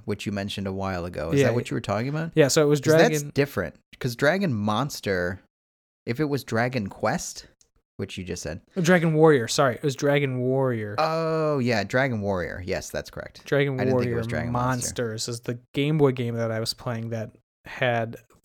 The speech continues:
Speaker 2: it was very similar and, or in essence was combating against Pokemon when it came out.
Speaker 1: Mm, yeah.
Speaker 2: Very same. Very s-, very similar, uh, techniques, but I guess there was a huge breeding, <laughs> breeding segment of that game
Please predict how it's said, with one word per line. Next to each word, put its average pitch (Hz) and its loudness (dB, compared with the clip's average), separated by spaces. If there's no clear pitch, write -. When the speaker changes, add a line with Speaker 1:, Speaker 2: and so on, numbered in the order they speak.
Speaker 2:
it 131 -4
was 123 -4
very 147 4
similar 131 -2
and, 123 -10
or 123 -4
in 147 -6
essence 123 -8
was 117 -10
combating 123 -6
against 117 -12
Pokemon 107 -8
when 123 -8
it - -14
came 117 -10
out. 131 -2
Speaker 1:
Mm, 107 0
yeah. 95 -2
Speaker 2:
Very 139 2
same. 123 -6
Very 139 2
s-, - -4
very 127 -2
similar, 127 -2
uh, 120 -4
techniques, 143 -6
but 127 -2
I 131 -6
guess 180 -2
there 240 -2
was 190 -2
a 110 -6
huge 139 -4
breeding, 151 -4
<laughs> - -20
breeding 160 2
segment 160 2
of 156 0
that 156 4
game 160 -4